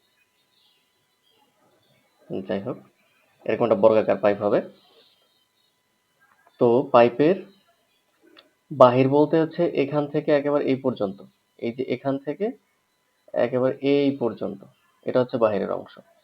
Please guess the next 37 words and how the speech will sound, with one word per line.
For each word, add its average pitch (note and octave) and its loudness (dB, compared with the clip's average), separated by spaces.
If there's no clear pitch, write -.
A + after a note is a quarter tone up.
এখান B2 -2
থেকে C3 -4
একেবারে B2+ -2
এই B2+ -4
পর্যন্ত B2 -4
হচ্ছে C3 -8
বাহিরের G#2+ 2
অংশ, F#2+ -8
আর G#2 0
ভেতরের B2 2
অংশ C3+ -2
হচ্ছে C#3+ -8
কিন্তু D#3+ -4
এত-, - -4
এতটুকু। - -6
ভেতরের A#2+ -2
অংশ B2 -6
হচ্ছে C3+ -6
এতটুকু। - -4
এই C#3+ 0
পুরুত্বটা F3 4
বাদ G2+ 8
দিয়ে - -8
পাইপের C3 4
ভেতরের C3+ 2
ক্ষেত্রফল C#3+ 0
তাহলে D3 4
কত C#3+ 0
হবে? D3+ -4
তো C3+ 2
আমাদের C3+ 2
পাইপের C3+ 0
বাইরের C3 0
টোটাল C#3 4
আছে C#3 0
হচ্ছে F#3 -6
একশো। - 0